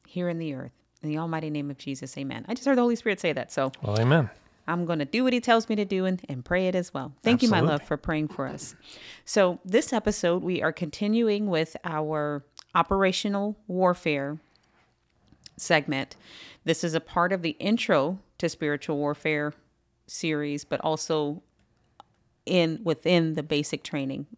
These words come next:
Speaker 1: the God's Warriors basic training that we've been working on. So last week, or I'm sorry, the last episode we did,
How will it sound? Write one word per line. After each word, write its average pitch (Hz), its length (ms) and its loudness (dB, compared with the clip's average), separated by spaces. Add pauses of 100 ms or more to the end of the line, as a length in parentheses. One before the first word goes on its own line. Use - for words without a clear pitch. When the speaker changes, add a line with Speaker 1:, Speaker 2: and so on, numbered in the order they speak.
Speaker 1:
the 147 60 -6
God's 147 300 0
Warriors 143 280 -4
basic 139 300 -4
training 139 280 -2
that 135 100 -6
we've 135 140 -4
been 135 140 -4
working 135 260 -6
on. - 180 -10 (600)
So 165 460 2 (280)
last 208 800 0 (180)
week, 147 680 -6
or 180 100 2
I'm 156 100 -2
sorry, 139 220 -2
the 135 100 -4
last 165 320 2
episode 139 420 -2
we 135 100 -8
did, - 360 -4